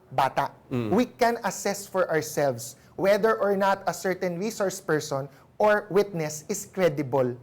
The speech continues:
Speaker 2: Mm.
Speaker 1: So pag pinanood natin yan, kahit may D D S script, kahit may Marcos script, kahit may kakamping script, kahit anong script pa yan, no?
Speaker 2: Mm-hmm.
Speaker 1: Ang taong bayan, that's our democratic right to come up with our own opinions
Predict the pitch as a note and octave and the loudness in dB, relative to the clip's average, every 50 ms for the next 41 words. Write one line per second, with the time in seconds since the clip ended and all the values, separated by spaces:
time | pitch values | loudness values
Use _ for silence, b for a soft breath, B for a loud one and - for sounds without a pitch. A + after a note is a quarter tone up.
0 | B B B B2 A2+ - B3 A#3+ B3 C4 A#3 - C#4+ C4 C4 B3 B3+ A#3+ G#3 A#3+ | B B B -6 2 2 4 4 4 2 0 0 0 2 4 4 4 4 4 2
1 | A#3 A#3 A#3 B3+ A#3+ A#3+ A#3 A3+ A3+ A3+ G3+ G3+ G3 G#3 G3 F#3 F3+ D#3 C#3+ G#3 | 2 2 0 0 -2 -2 -2 -2 2 2 2 2 2 2 0 0 0 0 0 0
2 | A#3 G#3 F3 A#3 - G#3+ G3+ - - - - G#3+ G#3+ G#3+ G#3+ B B B B - | 0 0 0 -2 -2 -2 -4 -4 -6 -6 0 2 2 2 0 B B B B -2
3 | E3+ D#3 D#3 D#3+ E3 D3 C#3 C#3+ E3 F#3+ A3 G#3 - - G#3+ - - - - G#3+ | -2 -2 -2 -2 -4 -4 -2 0 2 2 2 0 0 -2 -4 -4 -4 -2 0 0
4 | G3 G#3 - D#3+ D3 - E3+ D#3+ D3 D3 E3+ D3 - E3 D#3+ D#3+ - - - G#3+ | 0 2 0 0 0 0 -2 -4 -2 -2 -4 -2 0 -2 -2 -2 -4 -2 -2 -2
5 | G#3+ A3 - - - - G#3 G3 G3 - - - - - C4+ D4+ D4 - - C#4 | -2 -2 -6 -10 -2 0 0 0 0 -2 -10 -8 2 2 2 4 2 0 0 0
6 | C#4 C#4 C4+ - - - - B3 A#3 - - A3 G#3 G#3 G3+ E3+ E3+ F3 E3+ - | 0 0 -2 -4 -6 -2 0 0 0 2 2 2 4 4 4 2 2 0 0 -4
7 | - B2+ A#2 F#2+ F#2+ F#2 F#2+ - - - - - - - - - F4+ F4 - E4 | -4 -2 -2 -2 -4 -8 -12 -16 -20 -20 -20 -20 -12 0 2 2 2 4 2 0
8 | D#4+ E4 D4+ A#3+ C4+ B3+ A#3 A3 G3+ G3 G3+ G#3 G#3 G3+ - G4 F#4+ - - F#4 | 0 0 2 2 4 4 6 4 4 4 2 0 -2 -2 -2 -2 0 0 0 0
9 | C4+ C#4+ C#4+ C#4 C#4 C4+ A#3+ G3+ G3 F#3 - - D3+ E3+ E3 D#3 - - - - | 0 2 2 2 2 4 4 2 2 2 0 0 2 2 2 2 -2 -2 -2 0
10 | C#4+ - D4 D4 C#4+ C#4+ - G#3+ G#3+ - - A#3+ A#3+ G3+ F#3 G3+ G#3 G3+ - B3+ | 2 4 4 4 2 0 0 0 0 2 2 0 0 2 2 0 0 2 0 0
11 | C4+ G3+ A#3+ A#3+ - G#3+ F#3+ F3+ D#3+ D3+ D3+ D3+ D3 - - - - | 0 0 -4 -2 0 0 2 2 0 0 -2 -2 -4 -6 -10 -12 -12